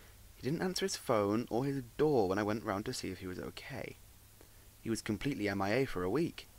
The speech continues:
Then, one day, he just turned back up. Except, it, it wasn't him. It was the homeless guy f-, from last week. Everyone referred to him as Lewis. He did the things Lewis did. He, he lived in Lewis's house, but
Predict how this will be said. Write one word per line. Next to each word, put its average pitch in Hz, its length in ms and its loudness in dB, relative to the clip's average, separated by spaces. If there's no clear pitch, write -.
Then, 127 340 2
one 139 220 4
day, 127 220 8
he 160 120 -6
just 170 180 -8
turned 127 280 -2
back 165 220 -4
up. 190 220 -2
Except, - 280 -2
it, - 100 -16
it 127 140 -2
wasn't 127 340 2
him. 120 280 -2
It - 160 -6
was 110 180 -4
the 131 120 -4
homeless 151 400 0
guy 92 220 -4
f-, 95 40 -10
from - 320 -6
last 117 220 0
week. 127 280 -4
Everyone 98 360 0
referred 101 380 4
to - 100 -2
him 92 100 2
as 87 120 -2
Lewis. 92 380 0
He - 420 -8
did 92 200 -6
the 110 100 -12
things 95 380 -4
Lewis 95 360 -2
did. 107 300 0
He, - 140 -10
he - 260 6
lived 123 300 4
in 120 220 0
Lewis's 123 360 2
house, 120 480 -2
but - 200 -2